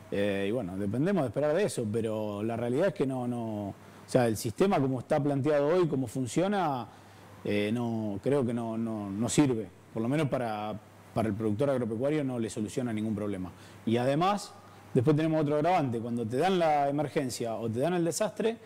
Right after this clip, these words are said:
quedás automáticamente, el productor ese agropecuario queda automáticamente en todo el sistema bancario, queda fuera de todo lo que es préstamos, de lo que es crédito y demás, porque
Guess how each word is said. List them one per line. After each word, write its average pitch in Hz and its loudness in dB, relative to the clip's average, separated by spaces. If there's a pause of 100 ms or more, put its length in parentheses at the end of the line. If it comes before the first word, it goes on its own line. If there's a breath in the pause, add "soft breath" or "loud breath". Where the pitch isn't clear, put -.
(440 loud breath)
quedás 139 4
automáticamente, 175 2
el 127 0
productor 131 0
ese 156 -2
agropecuario 151 0
queda 151 0
automáticamente 175 0 (440 loud breath)
en 120 0
todo 175 4
el 170 4
sistema 165 0
bancario, 185 2
queda 156 -2
fuera 202 4
de 156 2
todo 147 0
lo 135 0
que 143 -2
es 135 -6
préstamos, 165 0
de 127 -2
lo 127 -2
que 143 0
es 127 -10
crédito 170 2
y - 0
demás, 160 0
porque 127 0